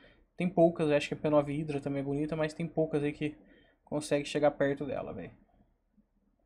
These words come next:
Vinte e nove dólares. É, deu bem ruim essa daqui, mas bora.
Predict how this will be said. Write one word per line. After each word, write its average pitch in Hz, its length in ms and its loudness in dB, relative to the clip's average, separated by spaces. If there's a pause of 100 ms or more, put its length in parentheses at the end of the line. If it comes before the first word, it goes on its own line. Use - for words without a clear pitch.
(480)
Vinte 165 140 -8
e - 80 -6
nove 160 220 0
dólares. - 360 -6 (120)
É, 247 260 4 (420)
deu 139 220 -2
bem 151 240 -4
ruim 147 200 -4
essa 151 140 -6
daqui, 143 280 -8
mas 139 180 -12
bora. - 320 -8